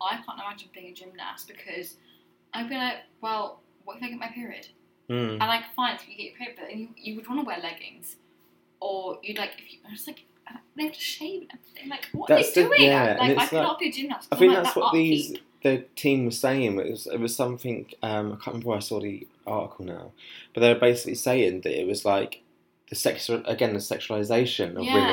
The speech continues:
Speaker 2: women in the sport.
Speaker 1: Yeah.
Speaker 2: And, like, by them wearing leggings removes that.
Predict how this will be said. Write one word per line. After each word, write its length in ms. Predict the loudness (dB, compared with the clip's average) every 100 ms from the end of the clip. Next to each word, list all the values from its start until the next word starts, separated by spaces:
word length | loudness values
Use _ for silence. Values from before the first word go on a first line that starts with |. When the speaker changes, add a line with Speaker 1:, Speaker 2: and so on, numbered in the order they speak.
| 0
Speaker 2:
women 180 | -4 -8
in 80 |
the 60 | -12
sport. 500 | -6 -2 0 -2 -6
Speaker 1:
Yeah. 400 | -8 -6 -4 -4 -4 0
Speaker 2:
And, 160 | 0 2
like, 380 | 2 0 -2 _ _ _ _
by 260 | 6 8 6
them 240 | 4 2
wearing 240 | 0 2
leggings 720 | 2 2 2 0 -2 -8 -14 _ _ _ _
removes 560 | 2 4 6 4 0
that. 220 | -2 -4